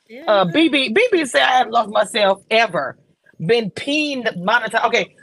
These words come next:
Speaker 2: let me say it to you, baby. It's not necessarily being, like, you're digmatized down because you are, you know, giving yourself to your family, to your children, to your husband.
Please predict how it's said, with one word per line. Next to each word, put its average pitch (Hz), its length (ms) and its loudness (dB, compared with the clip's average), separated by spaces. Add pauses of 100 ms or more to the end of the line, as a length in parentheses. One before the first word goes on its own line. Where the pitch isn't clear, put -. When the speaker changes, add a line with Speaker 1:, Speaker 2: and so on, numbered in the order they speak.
Speaker 2:
let 311 140 -4
me 302 60 -2
say 285 100 0
it - 80 -2
to 247 80 -6
you, 202 80 -8
baby. 190 280 0 (420)
It's 339 220 0
not 262 280 2
necessarily 226 680 0
being, 196 400 0
like, 180 320 0
you're 190 220 0
digmatized 185 720 -2
down 190 340 -2
because 165 680 -2 (360)
you 214 320 -6
are, 170 520 0 (340)
you 175 280 -12
know, 170 220 0
giving 220 320 -4
yourself 185 460 -4
to 202 80 -10
your 165 140 -2
family, 131 520 -6 (320)
to 233 80 -6
your 180 180 0
children, 175 460 -2
to 214 100 -10
your 185 180 -2
husband. 165 540 -2